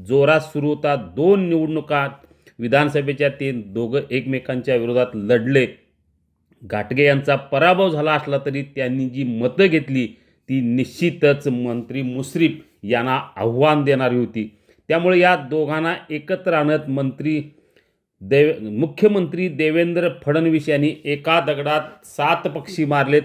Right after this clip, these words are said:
सात प्रश्न सोडवलेले आहेत. हे सात प्रश्न कोणते, एका दगडात सात कोणते पक्षी मारले हे आपण पाहूया.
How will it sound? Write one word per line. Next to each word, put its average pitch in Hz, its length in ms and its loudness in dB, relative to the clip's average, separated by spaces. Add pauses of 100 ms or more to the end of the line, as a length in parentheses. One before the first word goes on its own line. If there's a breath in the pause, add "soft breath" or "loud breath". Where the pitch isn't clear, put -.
सात 180 480 0
प्रश्न 147 580 -4 (460 soft breath)
सोडवलेले 165 680 4
आहेत. 135 180 2 (440)
हे 175 140 2
सात 180 540 0
प्रश्न 175 460 -4
कोणते, 165 600 -2
एका 143 200 0
दगडात 156 340 0
सात 147 300 -2 (180)
कोणते 147 320 -2
पक्षी 165 380 -4
मारले 127 360 0 (260 soft breath)
हे - 220 -4
आपण 151 340 0
पाहूया. 139 500 0